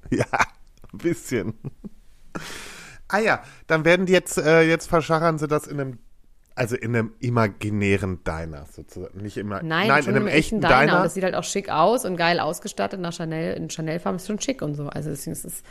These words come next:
Speaker 1: Hast du es dir schon
Speaker 2: das
Speaker 1: genau,
Speaker 2: ist
Speaker 1: und wo ist das?
Speaker 2: In Williamsburg, in Brooklyn.
Speaker 1: Ah ja, natürlich.
Speaker 2: Das kennst du gar nicht als Düsseldorfer.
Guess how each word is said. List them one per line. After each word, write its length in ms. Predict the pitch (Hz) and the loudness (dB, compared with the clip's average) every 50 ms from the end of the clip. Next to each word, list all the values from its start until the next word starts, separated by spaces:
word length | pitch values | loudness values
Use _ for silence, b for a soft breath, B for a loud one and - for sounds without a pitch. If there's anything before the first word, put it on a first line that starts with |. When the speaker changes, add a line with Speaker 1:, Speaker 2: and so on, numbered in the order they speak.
| B B B B B | B B B B B
Speaker 1:
Hast 160 | 139 135 - | -4 -4 -4
du 20 | |
es 80 | 151 - | -4 -4
dir 120 | - 165 | -2 -2
schon 160 | - - 160 147 | 2 2 2 2
Speaker 2:
das 80 | 151 | 4
Speaker 1:
genau, 260 | 147 147 147 - 127 131 | 4 2 2 2 0 -4
Speaker 2:
ist 60 | - | -2
Speaker 1:
und 260 | 160 147 123 110 104 | 0 -2 -2 0 2
wo 160 | 110 151 185 202 | 4 6 6 6
ist 200 | 233 - - - | 4 0 0 0
das? 260 | 240 277 - - - - _ _ _ _ _ _ _ _ _ _ _ - - - - - - - _ - - - | 0 0 0 -4 -14 -18 _ _ _ _ _ _ _ _ _ _ _ -20 -20 -20 -20 -20 -20 -20 _ -20 -12 -8
Speaker 2:
In 100 | 175 170 | -6 -2
Williamsburg, 760 | 175 180 185 180 170 170 - - 156 151 143 - - - - - - | -2 0 0 0 0 -2 -4 -2 0 0 0 -2 -4 -8 -14 -10 -6
in 160 | 165 156 151 | -6 -6 -4
Brooklyn. 600 | 151 - 160 - - 160 147 147 147 147 151 147 - - - - - | -4 -4 -6 -4 -4 -4 -4 -4 -4 -6 -8 -10 -14 -18 -20 -14 -8
Speaker 1:
Ah 160 | 104 101 95 | -6 -6 -4
ja, 240 | 92 87 80 78 78 - - | -4 -4 -6 -8 -10 -12 -12
natürlich. 460 | 95 90 - - - - 80 80 78 | -14 -14 -14 -12 -12 -12 -10 -10 -6
Speaker 2:
Das 160 | - 185 175 - | -6 -4 -4 0
kennst 320 | - 196 196 196 196 - | 4 4 4 4 4 2
du 60 | 196 | 0
gar 180 | 165 165 147 147 | 0 2 2 2
nicht 160 | 151 139 - | 0 -2 -4
als 140 | 131 139 - - | -4 -4 -4 -6
Düsseldorfer. 640 | 151 143 - 147 143 151 139 139 - - 143 143 | -6 -6 -6 -8 -8 -8 -10 -10 -12 -14 -16 -16